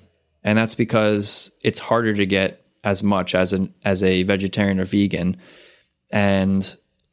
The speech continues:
and that's not because vegetables or, and fruits are inherently less nutrient dense than meats.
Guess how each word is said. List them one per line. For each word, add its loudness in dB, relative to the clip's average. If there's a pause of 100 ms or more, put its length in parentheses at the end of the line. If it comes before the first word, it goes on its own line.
(580)
and 0
that's 0
not 2
because 0 (100)
vegetables 2
or, 2
and -2
fruits 0
are 4
inherently 2
less 0
nutrient 2
dense -2
than -2
meats. 0